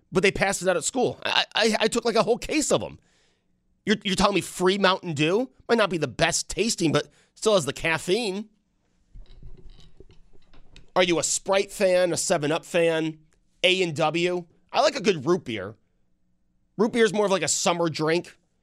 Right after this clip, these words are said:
You know, you're at the Erie County Fair. You get yourself a nice root beer out of the special tap. I like that. Ginger ale.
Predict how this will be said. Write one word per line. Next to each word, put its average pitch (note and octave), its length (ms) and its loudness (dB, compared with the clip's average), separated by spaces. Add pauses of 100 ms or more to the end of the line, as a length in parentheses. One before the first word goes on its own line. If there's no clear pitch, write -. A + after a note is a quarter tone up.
(320)
You E3+ 80 2
know, F3 140 4
you're D#3+ 160 2
at D#3+ 100 0
the D#3 160 -6
Erie E3+ 160 2
County E3 300 0
Fair. D#3+ 540 0 (380)
You D#3+ 100 -2
get E3+ 160 4
yourself E3+ 340 0
a D#3+ 60 -2
nice D#3 280 0
root D#3 220 2
beer D#3 340 0 (420)
out D#3 140 2
of D#3 80 -2
the D3 60 -4
special D#3 420 0
tap. D3 400 0 (1000)
I A3+ 120 -2
like C4+ 300 2
that. B2 440 -2 (2000)
Ginger G3+ 480 2
ale. G3 360 0